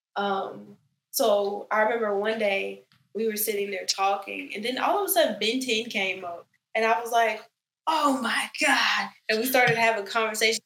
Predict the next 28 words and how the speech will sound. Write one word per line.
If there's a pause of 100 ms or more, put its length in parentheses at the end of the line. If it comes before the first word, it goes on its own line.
about,
like,
the
different
aliens, (300)
and
I'm
like, (1400)
it's
so
weird
how,
like, (1400)
the, (240)
the
cartoons
we
used
to
watch
when
we
were
younger
are
technically
still
alive.